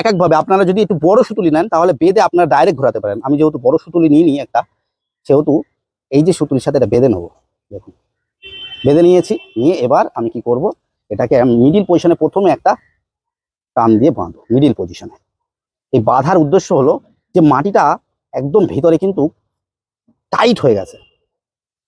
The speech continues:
এটা কিন্তু আমাদের দরকার বন্ধুরা টাইট করার। দেখুন, একদম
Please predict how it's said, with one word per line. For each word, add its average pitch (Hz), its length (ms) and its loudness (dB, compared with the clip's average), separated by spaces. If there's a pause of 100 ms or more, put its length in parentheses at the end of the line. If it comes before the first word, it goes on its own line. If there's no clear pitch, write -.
(300)
এটা 175 160 0
কিন্তু 220 140 2
আমাদের 196 240 2
দরকার 165 260 2
বন্ধুরা 107 280 -2
টাইট 101 180 -8
করার। 98 180 -18 (1000)
দেখুন, - 240 -8 (1400)
একদম 131 380 0